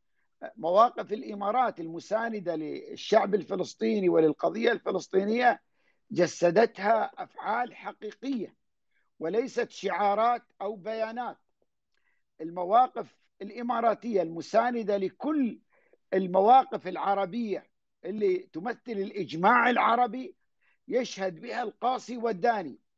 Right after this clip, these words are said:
الإمارات لم تكن في يوم من الأيام خارج الإجماع العربي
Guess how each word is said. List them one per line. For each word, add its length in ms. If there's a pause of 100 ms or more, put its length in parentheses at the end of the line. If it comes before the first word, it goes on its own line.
(640)
الإمارات 680
لم 160
تكن 380
في 220
يوم 240
من 280
الأيام 600
خارج 640
الإجماع 600
العربي 640